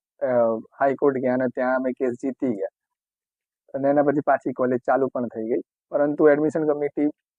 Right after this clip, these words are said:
અ, ઉપરવાળી કોર્ટમાં ગયા અને ત્યાંથી કેસ અમે હારી ગયા. એના પછી અમારા,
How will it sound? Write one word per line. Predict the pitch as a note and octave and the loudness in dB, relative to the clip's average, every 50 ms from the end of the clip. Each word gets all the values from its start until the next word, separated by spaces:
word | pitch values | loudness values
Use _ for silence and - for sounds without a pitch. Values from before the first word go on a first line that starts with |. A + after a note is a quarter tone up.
| _ _ _ _ _ _ - | _ _ _ _ _ _ -6
અ, | C#3+ | -2
ઉપરવાળી | C3 C3+ C#3 - D3 D3 C#3+ C#3 | -2 -2 2 4 4 6 6 2
કોર્ટમાં | C#3 - C#3 C3 - C#3+ C3+ C3 | 2 -2 -4 -4 -4 -6 -6 -4
ગયા | C3 C3+ | -2 -2
અને | C3 C3+ C3+ | -2 -2 -4
ત્યાંથી | C3+ - C#3 C3+ C3+ C#3 C#3 D3 - _ _ _ _ _ _ _ _ _ _ _ _ _ _ _ _ _ _ _ _ _ _ _ - D3+ D3 | -6 -6 -6 -4 -4 -2 -4 -4 -6 _ _ _ _ _ _ _ _ _ _ _ _ _ _ _ _ _ _ _ _ _ _ _ -4 -2 -2
કેસ | D3 - D3 C#3+ - C#3+ | 0 2 0 0 0 0
અમે | C#3 D3 | 0 0
હારી | C#3+ - D3 D#3 D3+ D#3 D3 B2+ | 0 0 2 0 2 4 2 2
ગયા. | A2+ G#2 - _ _ _ _ _ _ _ _ _ _ _ _ - C#3+ | 0 -4 -6 _ _ _ _ _ _ _ _ _ _ _ _ -10 -4
એના | D3 D3+ D3+ | -2 0 0
પછી | D3+ C#3+ - - D3+ | 0 0 0 0 0
અમારા, | C#3+ C#3 C3+ C#3 C#3 C#3+ C#3+ D3 D3 | 2 2 4 4 4 6 6 6 4